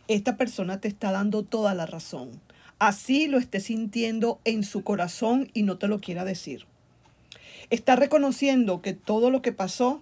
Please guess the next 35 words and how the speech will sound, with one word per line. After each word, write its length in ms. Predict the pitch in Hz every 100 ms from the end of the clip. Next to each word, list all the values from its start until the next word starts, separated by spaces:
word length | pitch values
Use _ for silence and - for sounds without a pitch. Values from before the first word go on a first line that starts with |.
| -
en 140 | 208 196
verdad, 420 | 180 185 233 247
esa 220 | 220 202
actitud 400 | 226 240 - 208 202
tuya, 480 | 269 269 247 277 269 _ _
tienes, 560 | - 196 185 202 202 - _ _ _
verdaderamente 760 | 196 214 185 180 185 190 185 202
tienes 300 | 196 190 190
todo 240 | - 190
el 100 | 185
derecho. 520 | 185 143 123 - 113 - _ _ _ - - -
En 120 | 240
verdad 260 | 208 202 233
no 120 | 262
sabe 280 | 269 208 220
qué 100 | 233
hacer 220 | 233 196
ahora 200 | 185 190
esta 200 | 202 247
persona, 640 | 233 208 196 180 196 214 -
eh, 300 | 208 180 170 196
lleva 240 | 196 175
una 180 | 180 190
gran 280 | 196 202 208
tristeza. 720 | 208 - 190 180 175 190 196 _ _ _ _
No 160 | 208 214
sabes 580 | - 208 208 175 170 -
la 180 | 190
culpa 360 | - 202 202 202
que 100 | 214
tiene 300 | 202 180 180
por 160 | 220 202
dentro 260 | 165 156
esta 200 | 185 190
persona, 560 | 202 196 196 165 160